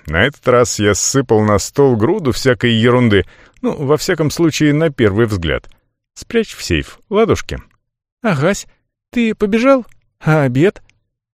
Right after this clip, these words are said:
«Копание закончилось. Пора торговать, юлить, набивать цену и втюхивать хлам простакам». Тяжко выдохнул я. «Иначе никак.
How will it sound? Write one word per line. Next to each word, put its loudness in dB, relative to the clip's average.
«Копание -2
закончилось. 0
Пора 2
торговать, 0
юлить, -2
набивать -2
цену 2
и -2
втюхивать -2
хлам 2
простакам». 0
Тяжко 0
выдохнул 0
я. 0
«Иначе -2
никак. 0